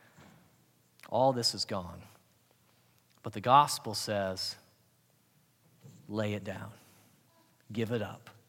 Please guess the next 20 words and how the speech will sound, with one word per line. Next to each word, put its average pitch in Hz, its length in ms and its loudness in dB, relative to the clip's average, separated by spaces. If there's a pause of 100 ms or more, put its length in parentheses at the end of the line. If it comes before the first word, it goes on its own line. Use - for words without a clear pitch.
(1080)
Admit, 117 720 0 (600)
confess, - 920 0 (800)
humble 117 420 0
yourself. 104 760 -8 (1200)
Husbands 147 420 2
and 131 100 -2
wives, 127 460 4
ask 135 320 0
the 135 80 -2
Lord 123 320 0
to 120 120 -8
show 135 300 0
you 127 320 -2
where 131 260 2
you 131 220 -2
need 131 220 -2
to 131 100 -8
repent 127 560 -4
and 127 80 -6
confess, 123 640 -4